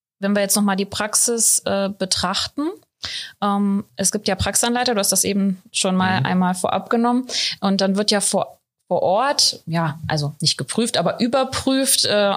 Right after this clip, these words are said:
Speaker 1: ob jemand natürlich oder der Auszubildende dementsprechend seine Arbeit verrichtet.
Speaker 2: Mhm.
Speaker 1: Damit er natürlich einerseits einen Lerneffekt hat, nehme ich an, aber auch zum anderen natürlich, äh, geschaut wird,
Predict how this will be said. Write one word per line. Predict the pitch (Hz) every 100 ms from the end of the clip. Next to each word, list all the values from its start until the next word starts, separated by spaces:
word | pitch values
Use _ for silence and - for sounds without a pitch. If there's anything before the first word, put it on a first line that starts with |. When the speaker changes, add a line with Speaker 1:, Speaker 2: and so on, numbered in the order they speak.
| -
Speaker 1:
ob | 190 202
jemand | 196 190 190
natürlich | 185 190 190 190 185 156
oder | 147
der | 147 147 143 - -
Auszubildende | 175 - 175 170 170 170 165
dementsprechend | 165 165 - - 156 - 160 -
seine | - 156 160
Arbeit | - 156 151 -
verrichtet. | 160 156 - 151 -
Speaker 2:
Mhm. | 107 95 92 95 -
Speaker 1:
Damit | 170 170
er | 180
natürlich | 185 180 180 - _
einerseits | - 165 165 160 -
einen | 151
Lerneffekt | 156 190 247 285 277
hat, | 294 294
nehme | 277 277
ich | 269
an, | 254 330 349 - - -
aber | - 180 170
auch | 180
zum | 185 -
anderen | 175 208 220
natürlich, | 220 214 226 214 208 208 -
äh, | 196 190
geschaut | 190 208 196 202
wird, | 196 196